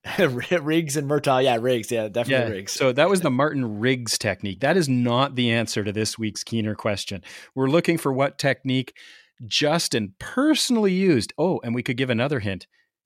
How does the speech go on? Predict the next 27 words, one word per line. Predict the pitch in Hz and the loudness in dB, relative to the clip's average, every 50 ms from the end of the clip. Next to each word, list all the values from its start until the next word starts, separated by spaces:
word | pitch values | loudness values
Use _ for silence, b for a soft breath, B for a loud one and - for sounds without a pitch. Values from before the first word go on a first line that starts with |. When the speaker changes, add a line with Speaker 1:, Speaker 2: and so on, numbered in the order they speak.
| _ - | _ -6
Speaker 2:
It | 117 | -4
was | 113 120 117 | -4 -2 -2
on | 147 165 170 | -2 0 0
the | 156 | 0
slope | 120 - - - 123 127 151 156 - | -2 -2 -4 -2 -2 -2 -2 -2 -4
of | - 104 | -6 -6
a | 101 98 | -4 -4
ski | - - - - - 165 190 202 | -2 -4 -4 -4 -4 -2 -2 -2
hill, | 131 98 95 90 90 - - - _ _ _ _ _ _ _ _ _ _ _ | -2 -2 -4 -6 -6 -10 -12 -16 _ _ _ _ _ _ _ _ _ _ _
and | 127 120 117 | 0 0 2
he | 113 | 0
put | 110 - - 151 135 | 0 -2 -2 0 0
his | 127 - | 2 0
shoulder | - - - 120 117 120 113 113 | 0 0 2 2 0 0 0 0
back | 98 107 104 104 - - | 2 2 0 2 0 -2
in | 110 107 | -2 0
using | 107 110 110 98 107 104 98 95 | 0 0 0 0 -2 -2 -2 -4
this | 104 117 156 185 147 92 - - - - - _ _ _ | -2 0 2 2 2 0 -2 -6 -6 -8 -12 _ _ _
Canadian | - - 113 104 110 117 120 113 107 101 95 92 87 | -6 -4 -2 0 0 0 2 2 0 0 -2 -4 -4
technique. | - - 98 92 - - 113 113 92 82 - - - _ _ _ _ _ _ _ _ _ | -4 -4 -4 -4 -2 -2 -2 -2 -2 -4 -8 -16 -20 _ _ _ _ _ _ _ _ _
And | 117 117 | -2 -2
if | 131 123 | 0 0
you've | 170 190 175 139 | 0 -2 0 0
got | 110 101 95 - | 0 0 0 -2
the | 95 | -6
correct | - - 101 95 90 - - | -8 -6 -6 -8 -8 -6 -4
answer, | 98 104 107 101 - 196 208 220 | -4 -4 -2 -2 -2 -2 -2 -2